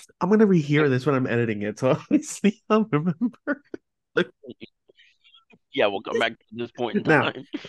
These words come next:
Speaker 1: <laughs> uh, young Joseph was expected to take over the company at some point and continue the Mengele family dynasty.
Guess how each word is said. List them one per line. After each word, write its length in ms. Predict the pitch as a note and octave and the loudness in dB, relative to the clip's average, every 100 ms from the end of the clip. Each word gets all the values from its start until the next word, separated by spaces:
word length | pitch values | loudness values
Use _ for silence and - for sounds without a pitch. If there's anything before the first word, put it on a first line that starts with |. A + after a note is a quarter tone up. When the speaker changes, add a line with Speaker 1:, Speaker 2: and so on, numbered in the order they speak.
| - - - - _ _ _ _ - - - | -20 -20 -18 -18 _ _ _ _ -20 0 4
Speaker 1:
<laughs> 420 | - - A3+ - - | 4 4 0 0 6
uh, 200 | C#3 C#3 C#3+ | 6 6 6
young 320 | D3 A3+ F#3+ | 8 10 12
Joseph 460 | D3 C#3+ - - B2+ | 12 10 8 8 8
was 140 | B2 | 8
expected 600 | C3 - C3 - A#2+ - | 6 6 6 6 2 2
to 180 | - A2+ | -2 -2
take 320 | - C3 A2+ | 0 0 2
over 180 | A#2 A2+ | 2 2
the 100 | G#2 | 0
company 480 | - G3+ F#3+ B2 A2 | 2 2 4 2 2
at 120 | - | 0
some 200 | A2+ G2+ | 0 0
point 280 | - G#2+ - | 2 2 2
and 140 | A#2 | 2
continue 500 | B2 A#2+ - C3+ C3 G#2+ | 2 2 2 2 2 2
the 160 | G#2 | 2
Mengele 420 | G2+ G2+ G#2 G#2 - | 0 -2 -2 -4 -2
family 400 | A#2 G#2 A2+ A#2+ | -2 -2 -2 0
dynasty. 560 | F3 E3 D#3 - - | 0 0 -4 -10 -14